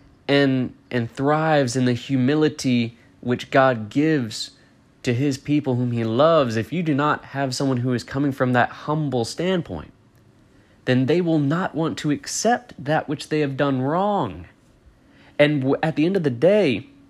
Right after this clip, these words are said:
whether you accept or not, what you, if you can't accept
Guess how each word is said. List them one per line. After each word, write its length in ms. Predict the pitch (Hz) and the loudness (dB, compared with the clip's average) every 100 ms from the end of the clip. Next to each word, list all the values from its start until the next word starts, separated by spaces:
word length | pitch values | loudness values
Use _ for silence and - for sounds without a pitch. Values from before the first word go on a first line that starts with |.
| _ - | _ -2
whether 220 | 131 127 | 0 2
you 200 | 127 196 | 0 -2
accept 460 | 147 - 185 180 135 | -4 -2 -2 -2 -2
or 60 | |
not, 460 | 117 117 202 190 - - - | -2 -2 -2 -2 -8 -18 -8
what 180 | 143 | -4
you, 100 | 165 - | -4 -2
if 140 | 131 | -2
you 120 | 196 | -4
can't 380 | 214 - 196 - | -4 -2 -2 -2
accept 640 | - - - 156 196 - | -12 -10 -4 -2 -2 -8